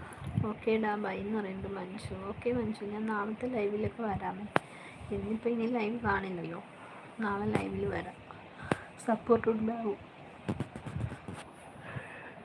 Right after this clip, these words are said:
ഞാനിപ്പം വീഡിയോസ് ഒന്നും ഇടുന്നില്ല, ലൈവ് ഒന്നും ഇടുന്നില്ല, ആകെപ്പാടെ വിഷമങ്ങളൊക്കെ ആയിരുന്നു. ഓക്കെ ബൈ, thank you so much. ഓക്കെ, എല്ലാവർക്കും ഒരുപാട് ഒരുപാട് താങ്ക്സ്, ലൈവിൽ വന്ന്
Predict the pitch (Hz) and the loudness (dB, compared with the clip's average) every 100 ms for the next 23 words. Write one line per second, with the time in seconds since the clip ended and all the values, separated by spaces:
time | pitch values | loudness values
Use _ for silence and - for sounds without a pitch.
0 | - - - 320 285 269 254 285 - 277 | -12 -12 8 10 12 12 10 8 8 6
1 | 277 269 247 240 254 262 247 247 220 220 | 6 6 6 6 4 4 6 6 6 4
2 | 214 196 196 202 202 214 220 214 208 208 | 4 2 2 4 4 6 6 4 2 0
3 | 214 185 - 220 214 202 - 220 226 214 | 0 -2 -2 0 0 -2 0 2 2 -2
4 | - 214 214 214 208 208 208 208 - 202 | -2 0 2 2 4 4 2 0 -2 -4
5 | 220 226 - - - - 233 240 - 233 | -4 -10 -12 -14 -14 -2 2 2 4 0
6 | - - - - 226 233 233 233 240 240 | -2 -14 -6 2 4 4 2 2 2 0
7 | 233 214 214 - - - - - - - | 0 0 -2 -4 -6 0 4 4 4 -2
8 | - - - - - 233 220 - 247 233 | -4 -2 0 0 0 0 0 4 6 6
9 | 220 214 - 233 220 220 220 214 214 220 | 6 6 4 2 4 4 2 2 2 2
10 | 220 208 214 - 220 202 208 214 208 | 0 -2 -2 -2 -2 -2 -2 -2 -2